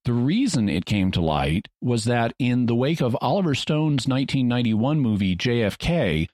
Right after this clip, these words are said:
Congress passed and President Clinton signed an act authorizing the J F K Assassination Records Review Board. Its job was to examine and declassify as much material as possible.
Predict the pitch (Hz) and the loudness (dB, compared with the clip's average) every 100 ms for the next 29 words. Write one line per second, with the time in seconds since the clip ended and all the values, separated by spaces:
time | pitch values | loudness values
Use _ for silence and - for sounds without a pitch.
0 | - 139 143 139 - - 113 113 170 - | -4 0 0 -2 -2 0 0 2 0 -2
1 | - 104 98 92 113 110 107 - - 220 | -2 0 0 0 0 0 -2 0 -2 -2
2 | 190 82 76 - 107 104 104 104 107 101 | 0 0 -2 0 0 2 0 0 0 0
3 | 110 110 - 110 127 151 120 113 110 110 | 0 -2 -2 -2 0 0 0 0 0 0
4 | 95 107 107 117 - 98 95 - 98 92 | 0 0 0 0 -2 0 0 0 0 0
5 | 104 92 - 95 85 82 85 - 101 101 | 0 0 0 0 0 0 -2 0 -2 0
6 | 180 151 80 55 50 - - _ _ 185 | 0 0 0 -2 -6 -14 -20 _ _ -4
7 | 233 - 117 92 95 117 104 - 107 101 | -4 -2 0 2 2 0 0 0 0 0
8 | 113 113 117 113 107 95 90 127 220 - | 0 0 0 0 0 0 0 0 -2 0
9 | 90 85 98 - 80 80 87 90 90 101 | 0 0 -2 -2 0 0 0 0 0 0
10 | 127 - 139 - 104 95 90 85 - 87 | 0 -2 -4 -2 0 0 0 -2 0 -2
11 | 90 - 57 - | -2 -4 -6 -10